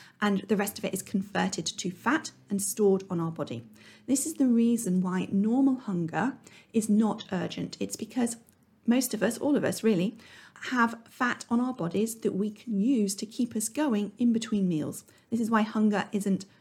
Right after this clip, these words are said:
something that needs to be satisfied immediately, because we have meals on our body. We have stored fat on our body. But when our body becomes imbalanced, specifically when our hormone levels are imbalanced, specifically the hormone insulin, and insulin is also impacted by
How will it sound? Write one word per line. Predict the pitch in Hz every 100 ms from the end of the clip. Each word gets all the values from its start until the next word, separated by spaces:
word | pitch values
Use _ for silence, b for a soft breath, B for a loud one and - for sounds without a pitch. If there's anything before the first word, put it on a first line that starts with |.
| b
something | - 226 214
that | 190
needs | 202 196
to | -
be |
satisfied | 214 226 233 - 196 196
immediately, | 185 208 269 262 - 185 226 B B
because | - 226 226 240
we | 247
have | - 240 226 226 196
meals | 214 196 202 196
on | 196
our | - 175
body. | 180 165 -
We | 160
have | 185 208
stored | - 226 220 214
fat | - 196 -
on | 196
our | 175 165
body. | 160 139 - b b _
But | 269 208
when | 247 269 330 -
our | 247 240 226 233 - _ -
body | 214 214
becomes | 208 - 196 190
imbalanced, | - 196 185 165 175 262 - - - _
specifically | - 220 240 233 - 220
when | - 202 196 190 -
our | 190 185 180 -
hormone | 247 226 196 185
levels | 175 180 190 -
are | 180
imbalanced, | 180 180 170 170 226 - b b
specifically | - 196 226 - 233
the | 208
hormone | 214 196 196 196
insulin, | 180 175 - 190 240
and | -
insulin | 220 214 196 196
is | 185
also | 220 214 -
impacted | 202 196 - 190
by | 214